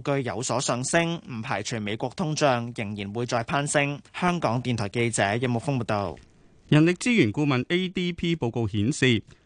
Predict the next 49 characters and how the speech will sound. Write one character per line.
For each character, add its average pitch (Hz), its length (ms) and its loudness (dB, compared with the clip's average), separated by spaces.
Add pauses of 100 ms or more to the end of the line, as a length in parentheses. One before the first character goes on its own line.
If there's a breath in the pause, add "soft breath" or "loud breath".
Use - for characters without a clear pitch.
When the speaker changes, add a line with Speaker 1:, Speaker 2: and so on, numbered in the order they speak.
(240 soft breath)
Speaker 2:
美 143 140 2
國 165 160 2
十 156 140 -4
一 185 160 0
月 147 100 0
私 - 160 -6
人 143 240 2
機 156 160 2
構 123 300 0
新 165 340 2
增 165 240 2
職 165 220 -4
位 113 180 2
五 104 140 0
十 120 140 -2
三 147 220 2
萬 110 160 2
四 110 160 2
千 135 280 4
個， 113 320 2
多 135 140 2
過 120 140 -2
市 - 140 -6
場 92 180 2
預 104 160 0
期。 95 320 0 (120)
數 123 120 -2
據 117 140 -2
顯 107 160 2
示， 120 260 4 (320 soft breath)
美 165 140 4
國 196 140 2
十 175 120 -2
一 208 200 0
月 143 100 2
服 127 140 0
務 120 180 0
業 120 160 -2
新 185 380 2
增 185 260 2
職 185 160 -2
位 113 200 4
四 123 180 0
十 135 100 -4
二 107 260 -2
萬 107 160 4
四 117 200 0
千 147 160 4
個， 123 240 4